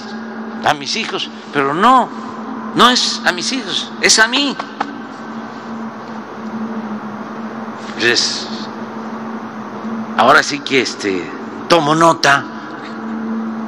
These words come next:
desde hace tiempo. ¿Con qué autoridad moral, señor Loret de Mola,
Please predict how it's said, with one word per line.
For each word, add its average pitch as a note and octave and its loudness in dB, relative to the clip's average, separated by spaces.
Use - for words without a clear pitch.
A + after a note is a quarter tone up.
desde A#2 8
hace D3+ 6
tiempo. F3 4
¿Con E3+ 2
qué F3 6
autoridad E3 8
moral, E3 6
señor D#3 6
Loret E3 8
de E3 6
Mola, D#3 6